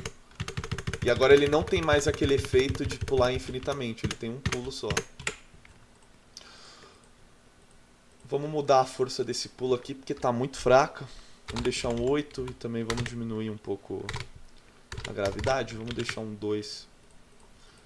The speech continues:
Vamos definir também aqui com que o nosso jogador ele tenha um valor de velocidade y máximo.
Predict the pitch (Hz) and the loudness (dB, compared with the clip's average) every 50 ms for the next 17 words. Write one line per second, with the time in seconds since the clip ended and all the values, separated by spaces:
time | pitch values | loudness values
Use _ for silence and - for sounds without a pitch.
0 | - - - - - - - - - - - - - - - - - 135 151 170 | -20 -20 -20 -20 -20 -20 -20 -20 -20 -20 -20 -20 -20 -20 -14 -4 -2 0 2 6
1 | 170 175 170 - 180 170 160 160 - - 160 151 151 151 151 147 143 - - - | 6 6 6 4 2 0 0 0 2 2 4 4 4 4 4 2 2 0 -6 -8
2 | 143 143 - - 143 135 - - - 139 143 139 135 127 120 - - - - - | -8 -8 -6 -6 -6 -6 -6 -6 -8 -6 -6 -4 -4 -4 -6 -8 -12 -18 -20 -20
3 | - - - - - _ _ - - - - - - - - - 127 127 123 123 | -20 -20 -20 -20 -20 _ _ -20 -20 -20 -20 -20 -20 -14 -6 -4 2 6 6 6
4 | 123 - 131 120 117 127 120 123 120 117 123 120 120 123 123 117 120 120 120 120 | 6 4 0 0 2 4 6 6 6 8 6 6 8 6 6 6 4 4 4 4
5 | 117 117 113 113 107 107 107 104 - - - - - - - - - _ - - | 4 4 2 2 2 2 0 -2 -4 -10 -18 -20 -20 -20 -20 -20 -20 _ -20 -20
6 | - - - - - - - - 147 143 147 147 143 143 143 135 127 127 131 123 | -20 -20 -20 -20 -20 -20 4 8 8 10 10 10 8 8 6 4 2 6 8 8
7 | 127 127 131 131 123 120 120 120 127 127 127 - - 123 120 110 120 127 117 120 | 10 10 8 6 4 0 -2 2 2 2 2 2 4 6 8 8 8 6 2 -2
8 | 117 117 113 - - - 110 110 110 110 107 - - - - - 107 104 101 101 | -4 -4 -4 -8 -6 -4 -4 -2 0 0 0 0 0 -2 -4 -6 -6 -8 -10 -12